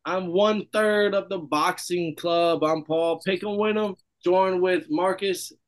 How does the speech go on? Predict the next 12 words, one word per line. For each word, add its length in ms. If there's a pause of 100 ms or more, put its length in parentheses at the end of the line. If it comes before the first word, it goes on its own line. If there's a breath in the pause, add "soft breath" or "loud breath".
(400)
uh, 200
Prime 360
Time, 540 (1040)
Penley. 500 (500 loud breath)
And 120
as 200
always, 420
J 280
B, 220
Southpaws 600
Run 200
Boxing 500